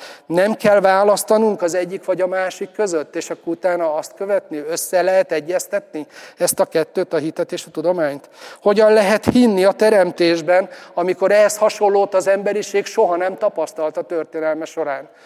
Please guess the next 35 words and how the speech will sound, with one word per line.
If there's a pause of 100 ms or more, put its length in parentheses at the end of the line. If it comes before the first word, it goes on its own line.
(100)
Soha
nem
láttuk
azt,
hogy
valami
nem
volt,
és
egyszer
csak
Isten (240)
beleteremtette
a
valóságba,
és (160)
azt
kellett
tudomásul
vennünk,
hogy (160)
most
már
van. (580)
Hogyan
lehet
hinni
valamiben,
amit
soha
nem
láttunk
működni
magunk
körül?